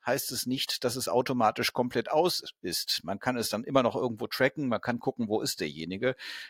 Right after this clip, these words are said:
und das will man in manchen investigativen Situationen nicht. Sebastian, unser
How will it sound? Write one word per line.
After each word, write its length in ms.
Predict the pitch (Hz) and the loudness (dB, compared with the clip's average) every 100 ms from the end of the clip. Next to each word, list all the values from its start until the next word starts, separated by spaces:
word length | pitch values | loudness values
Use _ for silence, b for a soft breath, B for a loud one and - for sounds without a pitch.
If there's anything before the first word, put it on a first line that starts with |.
| B | B
und 100 | 247 | 0
das 140 | 240 - | 0 2
will 140 | 151 | 4
man 160 | 147 123 | 4 4
in 80 | |
manchen 400 | 110 104 127 139 | 2 2 0 -2
investigativen 840 | 120 110 120 - 107 101 - 107 110 | -4 0 -2 -2 -2 -2 -2 -6 -4
Situationen 640 | 101 - 101 - 101 101 | -4 -2 -2 0 0 0
nicht. 320 | 104 131 - - B B B B _ - | 2 0 0 -8 B B B B _ -12
Sebastian, 640 | - - 113 - 143 143 | -4 0 2 2 2 2
unser 360 | 107 104 95 | 0 2 2